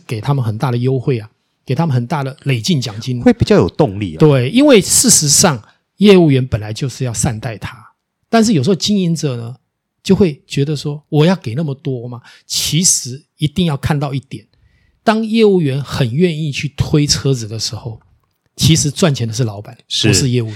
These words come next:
Speaker 2: 但是当年呢，对汽车销售顾问业务，他们的条件波动是很大的。
Speaker 1: 是。
Speaker 2: 往往因为老板，呃，的，呃，可能觉得说最近的收入啦，或者说营收等等，就会马上去调整业务的一些销售方式。
Speaker 1: 是。是。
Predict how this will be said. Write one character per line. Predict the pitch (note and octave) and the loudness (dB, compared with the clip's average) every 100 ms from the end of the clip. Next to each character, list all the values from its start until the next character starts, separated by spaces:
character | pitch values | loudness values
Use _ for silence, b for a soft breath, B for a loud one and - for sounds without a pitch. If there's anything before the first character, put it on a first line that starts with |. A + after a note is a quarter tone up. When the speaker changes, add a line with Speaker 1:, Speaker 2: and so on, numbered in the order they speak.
| - - | -6 0
Speaker 2:
但 | B2+ | 2
是 | C3+ | 2
当 | A2+ - G3 A3+ | 2 2 2 2
年 | D3+ F#2 F#2+ | 0 0 0
呢， | F#2+ F#2 A2 - _ | -2 -2 -8 -14 _
对 | - C#3 A2+ G#2 | 2 4 4 0
汽 | - - C3 | -2 -4 -4
车 | - A2+ | -2 -2
销 | G#2+ A2 | 0 -2
售 | A2 G#2+ | -2 -4
顾 | - G#2 | -2 -4
问 | G2+ G2 | -4 -4
业 | G#2 F#2+ | -2 -2
务， | F#2 F2 E2+ _ | -4 -10 -14 _
他 | - | -6
们 | A2+ G2 F#2 | -6 -6 -6
的 | F#2+ | -8
条 | F2+ - F2 F#2 | -8 -10 -8 -4
件 | G2+ F2+ | -2 0
波 | G2 | -2
动 | F#2 E2+ | -2 -2
是 | F#2 | -2
很 | E2 | -2
大 | - F2+ | -2 -4
的。 | - E2 | -6 -14
Speaker 1:
是。 | - - G2+ - | -10 -8 -6 0
Speaker 2:
往 | A2 B2 | 2 2
往 | G2 A2+ | -2 -4
因 | A2 | -2
为 | A2+ F#2+ | 0 0
老 | F#2 F#2+ | 0 -2
板， | - E2+ F2+ | -4 -8 -10
呃， | G2 F#2 F2+ | -6 -6 -6
的， | G2 F#2 F#2 F#2 F2+ F2+ F2+ F#2+ | -6 -6 -4 -6 -6 -8 -10 -8
呃， | G2+ | -6
可 | - | -2
能 | G#2 | -2
觉 | B2+ | -2
得 | B2+ | -2
说 | C3+ B2+ | -2 -2
最 | D3 C3 | 0 -2
近 | - B2+ A2+ | -4 -4 -2
的 | G#2+ G2+ | -2 -2
收 | - C#3 C3+ | -4 -4 -2
入 | C#3+ B2+ | -2 -2
啦， | A#2+ A2 | 0 0
或 | G#2 B2 | 0 -6
者 | A2+ | -6
说 | B2 A#2+ | -6 -6
营 | G2 A#2 | -6 -6
收 | B2+ B2 | -2 -2
等 | G2 G2+ | -2 -2
等， | G2 - B B | -4 -6 B B
就 | A2+ | 0
会 | A2 | 0
马 | F#2+ D#2 | -2 -6
上 | F#2+ | -6
去 | G2+ | -6
调 | - F#2 | -4 -4
整 | F2+ E2+ | -6 -8
业 | F#2+ G#2+ | 0 2
务 | F#2+ G2 | 2 0
的 | - F#2+ | -2 -8
一 | |
些 | - B2 A#2 - A2+ G#2+ | -2 0 0 0 2 2
销 | - A2 G2+ | 2 0 0
售 | - G2 | 0 -2
方 | - F#2+ | -2 -4
式。 | F2+ G2 | -4 -2
Speaker 1:
是。 | - | -2
是。 | A#2 | -4